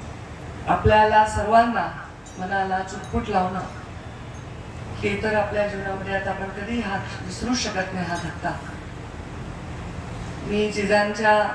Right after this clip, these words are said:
प्रत्येक गोष्टीला हजर राहणार असं माझं मलाच मी वचन दिलं होतं.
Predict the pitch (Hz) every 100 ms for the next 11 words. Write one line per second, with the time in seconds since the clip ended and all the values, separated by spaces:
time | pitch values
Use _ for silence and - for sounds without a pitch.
0 | - - - - - - - 196 202 233
1 | 247 - - - - - - - - -
2 | - - - - - - 202 208 - 240
3 | 247 208 185 190 185 208 196 190 208 208
4 | 208 214 208 190 233 233 240 247 226 202
5 | 190 208 208 190 185 - 180